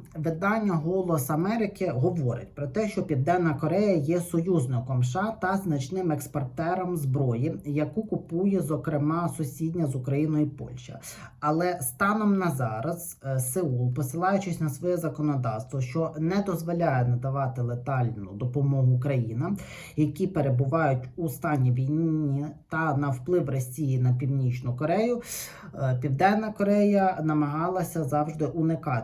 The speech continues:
постачання летальної зброї в Україну,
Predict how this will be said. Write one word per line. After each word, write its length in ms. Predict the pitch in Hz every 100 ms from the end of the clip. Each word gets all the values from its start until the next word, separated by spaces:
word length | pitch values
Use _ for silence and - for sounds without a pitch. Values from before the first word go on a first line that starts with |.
| -
постачання 720 | - 123 131 - 180 202 196
летальної 640 | 147 127 127 139 123 123 113
зброї 520 | 123 127 156 190 208
в 140 | 196 165
Україну, 720 | 170 165 135 110 113 202